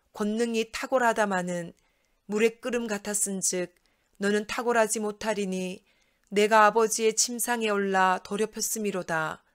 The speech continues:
그가 내 침상에 올랐었도다. 시몬과 레위는 형제여,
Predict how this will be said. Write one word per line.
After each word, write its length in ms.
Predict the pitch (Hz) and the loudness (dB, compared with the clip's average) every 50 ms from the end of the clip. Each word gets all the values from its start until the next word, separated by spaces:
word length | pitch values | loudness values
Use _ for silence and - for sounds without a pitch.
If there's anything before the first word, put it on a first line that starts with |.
| _ _ _ _ _ _ _ _ _ | _ _ _ _ _ _ _ _ _
그가 300 | - - 220 202 226 220 | -6 -4 0 2 2 2
내 200 | 208 208 214 220 | 4 2 2 2
침상에 520 | 220 - - 247 233 - 247 240 226 226 220 | 2 0 -2 -2 -2 -4 -4 -2 -2 0 0
올랐었도다. 1000 | 214 226 233 226 226 220 - 214 190 - - 185 180 160 175 160 160 156 - - _ _ _ _ _ _ _ _ _ _ _ _ | 0 0 0 0 -2 -2 -2 -6 -8 -8 -8 -8 -6 -4 -4 -4 -4 -4 -8 -12 _ _ _ _ _ _ _ _ _ _ _ _
시몬과 720 | - - - - 254 240 233 226 226 220 214 214 202 214 208 | -4 -2 0 0 0 0 0 0 0 0 0 0 2 4 4
레위는 640 | 208 202 196 208 208 220 220 214 208 208 208 208 214 | 4 4 2 2 0 0 0 0 0 -2 -2 -4 -6
형제여, 720 | 202 214 247 233 226 - 220 196 185 180 175 170 165 170 | -8 -8 -8 -6 -2 0 0 0 0 0 -2 -2 -4 -6